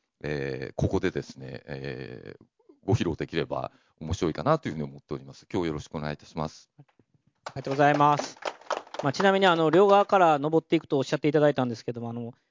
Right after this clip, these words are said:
Speaker 2: 丸井さんのフィンテック事業の売上収益が千四百億円、あの、し-、営業利益が四百億円以上ありまして、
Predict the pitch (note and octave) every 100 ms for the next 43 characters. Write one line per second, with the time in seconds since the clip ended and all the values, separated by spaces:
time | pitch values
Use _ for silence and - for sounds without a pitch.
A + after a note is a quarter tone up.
0 | _ - C#3 E3 F#3 F3+ E3 G3+ G#3+ -
1 | F#3 F#3+ F3+ C3 A#2 A2+ - _ - D3
2 | F3 F3+ - F3+ C3 B2+ A#2 A2 E3 F3+
3 | F3+ G3 G3+ G#3+ G3 - D3+ A2+ - -
4 | - - - - - C#3 C#3 C3+ - -
5 | F#3+ - A3+ B3 B3+ A#3+ D#3+ C#3+ F3 A3
6 | A#3 A3 G#3+ G#3+ D#3+ B2+ B2+ A#2+ B2+